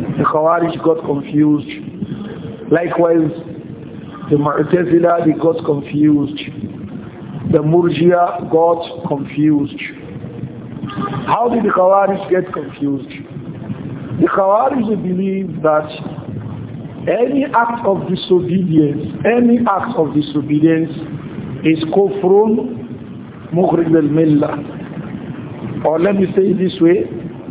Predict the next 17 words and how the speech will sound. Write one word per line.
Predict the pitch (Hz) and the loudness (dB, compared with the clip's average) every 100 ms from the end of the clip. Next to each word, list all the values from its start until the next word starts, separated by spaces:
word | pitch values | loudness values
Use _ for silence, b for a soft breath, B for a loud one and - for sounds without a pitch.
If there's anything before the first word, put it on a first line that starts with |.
| - 208 | -2 0
any | 233 247 | 4 6
major | 226 214 196 214 190 | 6 4 4 4 4
act, | 175 - - - - - - - - - - - - | 0 -4 -10 -12 -14 -14 -14 -14 -16 -16 -16 -14 -6
huh? | 143 180 220 - - - - - - | -2 0 0 -4 -10 -10 -10 -8 -4
Any | 175 220 | 0 2
major | 226 214 170 214 208 | 2 2 4 2 4
act | 202 202 | 0 0
of | 196 165 | -2 0
disobedience | 170 - 165 185 214 233 - | -2 0 0 2 2 2 2
is | 170 170 | 0 2
kufrun | 185 185 185 208 240 240 - - - - - - - | 2 2 2 4 4 0 -4 -6 -8 -8 -12 -10 0
mukhrijun | 160 202 190 208 190 247 247 | 2 4 4 4 4 4 4
min | 208 | 4
al-millah. | 190 175 165 147 139 139 - - - - - - B B B B - | 4 4 2 2 2 -2 -6 -10 -12 -12 -12 -12 B B B B 0
So | 233 | 2
if | 320 254 | 2 0
somebody | 240 233 226 226 233 233 240 | 0 2 4 4 6 6 4